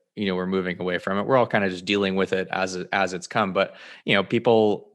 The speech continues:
whatever, bring up going back to the Milwaukee Mile and stuff like this all the time. And it's like, yeah, I'd love to go to Milwaukee. Like, that was always a cool race. It's super hard. It's really hard to win there. It's one of those events that you o-,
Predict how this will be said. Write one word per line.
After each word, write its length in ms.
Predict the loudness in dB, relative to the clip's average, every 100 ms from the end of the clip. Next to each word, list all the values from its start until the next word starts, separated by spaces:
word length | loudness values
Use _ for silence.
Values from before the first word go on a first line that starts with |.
| _
whatever, 500 | 2 4 4 0 -2
bring 200 | 0 2
up 180 | 2 2
going 260 | 0 2 2
back 240 | 0 0
to 240 | 0 0 0
the 80 |
Milwaukee 460 | 2 4 4 4 0
Mile 480 | 0 2 4 4 2
and 100 | 0
stuff 240 | -2 -2
like 140 | -4 -2
this 160 | 0
all 100 | 0
the 100 | -2
time. 300 | -2 0 0
And 80 | -2
it's 100 | -2
like, 280 | -2 -2 -8 _ _ _ _ _ _ _ _ _
yeah, 200 | 4 6 6
I'd 180 | 4
love 120 | 4 6
to 80 |
go 120 | 6 6
to 60 |
Milwaukee. 480 | 6 6 6 6 2
Like, 160 | 2 4
that 120 | 4
was 120 | 8
always 200 | 8 8
a 20 |
cool 320 | 4 4 6
race. 260 | 8 6 4
It's 140 | -4
super 480 | -2 2 0 2 4
hard. 340 | 6 6 6 6
It's 260 | 2 2
really 280 | 0 2 4
hard 260 | 6 6 6
to 80 |
win 240 | 2 2 4
there. 200 | 4 4
It's 160 | 4 2
one 120 | 4
of 60 |
those 220 | 6 6 4
events 340 | 2 0 0
that 120 | -4
you 180 | -2 0
o-, 140 | 2